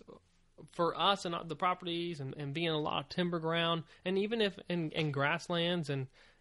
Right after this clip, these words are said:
and, um, just mixed habitat, prescribed fire is such an amazing tool. It, it is underappreciated, underused, and underrated, in my opinion, um, to what it can do to habitat, to an environment,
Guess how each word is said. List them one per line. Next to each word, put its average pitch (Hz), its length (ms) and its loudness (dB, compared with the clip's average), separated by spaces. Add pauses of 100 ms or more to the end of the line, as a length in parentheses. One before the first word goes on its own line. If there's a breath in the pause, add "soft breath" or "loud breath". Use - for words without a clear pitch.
(100)
and, 143 280 -2
um, 139 520 -4 (180)
just 156 240 0
mixed 151 380 2
habitat, 151 500 0 (420 soft breath)
prescribed 190 520 2
fire 185 240 2
is 175 140 0
such 185 220 0
an 175 80 2
amazing 160 640 2
tool. 170 380 -2
It, 160 180 0
it 151 220 0
is 147 340 0 (320 soft breath)
underappreciated, 196 920 2 (100)
underused, 165 800 0
and 151 100 0
underrated, 147 640 0
in 143 180 0
my 143 360 2
opinion, 143 580 -4 (460 soft breath)
um, 143 220 0
to 170 140 -2
what 160 200 2
it 147 80 -2
can 147 180 -2
do 147 200 4
to 143 180 -4
habitat, 170 560 -2
to 156 100 -4
an 143 60 -2
environment, 156 600 0